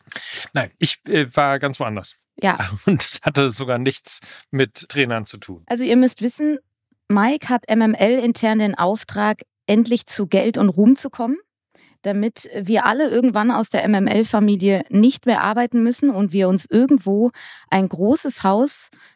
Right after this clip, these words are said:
Speaker 2: in einem Gebiet, wo warme Temperaturen vorherrschend sind und der Champagner kühl ist, wir uns dort niederlassen können. Das ist der Plan. Und er stellt sich da in den Dienst der Mannschaft und von daher kann man an dieser Stelle auch einfach mal Danke sagen.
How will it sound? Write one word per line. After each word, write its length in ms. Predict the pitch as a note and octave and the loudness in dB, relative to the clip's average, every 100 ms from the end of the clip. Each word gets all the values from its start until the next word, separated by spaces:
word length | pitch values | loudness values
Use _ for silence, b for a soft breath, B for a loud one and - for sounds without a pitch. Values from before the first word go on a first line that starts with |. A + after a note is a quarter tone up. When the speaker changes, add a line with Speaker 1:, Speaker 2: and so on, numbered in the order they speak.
| _ | _
Speaker 2:
in 140 | F#3+ | -2
einem 260 | - F#3+ F#3+ | 2 2 2
Gebiet, 380 | D#3 G#3+ C#4 G#3 | 2 2 2 2
wo 120 | F3+ | 0
warme 300 | F#3+ A3+ C4 | 2 2 2
Temperaturen 640 | A#3+ F#3+ G3+ - D#4+ B3+ | 0 -2 -4 -2 0 0
vorherrschend 640 | - F3 E3+ E3 D#3+ F3+ - | 0 -2 0 -2 -2 -4 0
sind 320 | F#3 A#3+ G4+ | 2 2 2
und 200 | F#3+ F3 | -2 0
der 100 | F3+ | 0
Champagner 540 | F#3+ F#3 G#3+ A#3+ G#3 | 0 0 2 4 2
kühl 360 | - - C#4 C4 | -2 2 4 4
ist, 320 | F3+ A#3 - B B B B - | 0 -4 -12 B B B B 0
wir 140 | A3 | 2
uns 140 | A3+ - | 2 2
dort 220 | A3+ A#3+ | 2 4
niederlassen 500 | C#4+ D#4+ D#3+ - E3 | 4 4 0 -4 -6
können. 240 | - D3+ | -4 -2
Das 200 | E3 - | -2 -2
ist 120 | D#4+ | -2
der 80 | B3+ | -2
Plan. 380 | - G3 F#3 C#4 A#4+ B B B B - | -2 -2 -2 -2 -6 B B B B -2
Und 480 | A3 A3+ G#3 - - | 4 4 2 -4 -2
er 140 | A3+ | -2
stellt 300 | C4 A#3+ C4+ | -2 -2 -4
sich 140 | E4+ - | -4 -2
da 220 | A#3 A3 | 0 2
in 140 | - G#3+ | 2 2
den 160 | G3+ | 2
Dienst 280 | G#3 D4 - | 4 2 2
der 80 | G#3+ | 0
Mannschaft 580 | F#3+ A#3+ D#4+ D#4+ - B4+ | 2 2 0 -2 -4 -4
und 180 | A3+ | -2
von 160 | - G#3+ | 0 0
daher 480 | G#3 A3+ A3+ A3 A3 b b b b b _ _ _ - | 2 2 2 0 -2 b b b b b _ _ _ -8
kann 120 | F#3+ | 0
man 120 | A3+ | 2
an 100 | G3 | 2
dieser 220 | G3 G#3 | 2 2
Stelle 280 | - G#3 G#3 | 2 0 0
auch 80 | F3 | 0
einfach 240 | G3 G3 | -2 0
mal 140 | E3+ D#3 | 0 0
Danke 320 | F3 A3+ A3 | 0 2 0
sagen. 420 | A3+ A3+ B3+ | 2 4 4